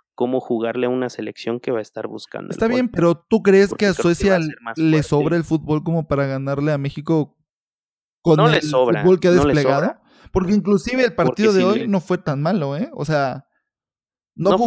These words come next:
Speaker 2: jugó
Speaker 1: tan
Speaker 2: mal
Speaker 1: malo,
Speaker 2: México,
Speaker 1: pero si le
Speaker 2: pero
Speaker 1: sobrara,
Speaker 2: debió de haber jugado mejor.
Speaker 1: si le sobrara, sí, claro, pero si le sobrara fútbol, creo que le hubiera ganado ampliamente a Alemania, o sea, sin problema alguno.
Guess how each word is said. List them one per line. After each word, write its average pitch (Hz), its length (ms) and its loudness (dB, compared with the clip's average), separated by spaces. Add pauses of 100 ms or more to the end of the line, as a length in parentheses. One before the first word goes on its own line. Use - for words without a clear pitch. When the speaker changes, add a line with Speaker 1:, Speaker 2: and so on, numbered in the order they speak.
Speaker 2:
jugó 240 80 8
Speaker 1:
tan 226 100 4
Speaker 2:
mal 220 80 8
Speaker 1:
malo, 214 140 6
Speaker 2:
México, 170 180 4
Speaker 1:
pero 131 180 4
si 131 160 0
le 131 100 2
Speaker 2:
pero - 40 2
Speaker 1:
sobrara, 151 440 2
Speaker 2:
debió 165 220 4
de 180 60 4
haber 175 140 0
jugado 151 280 0
mejor. 151 300 -6
Speaker 1:
si 123 60 -4
le 120 100 -2
sobrara, 135 520 -10 (1040)
sí, 226 200 0
claro, 165 420 0 (160)
pero 123 200 2
si 131 160 -2
le 120 100 -2
sobrara 147 460 0
fútbol, 196 520 -2
creo 185 220 -2
que 170 100 -6
le 123 100 -2
hubiera 139 180 0
ganado 131 400 -2
ampliamente 120 540 -4
a 107 40 -6
Alemania, 107 460 -8
o - 40 -20
sea, - 220 -20
sin 110 300 -14
problema 113 460 -8
alguno. 120 360 -6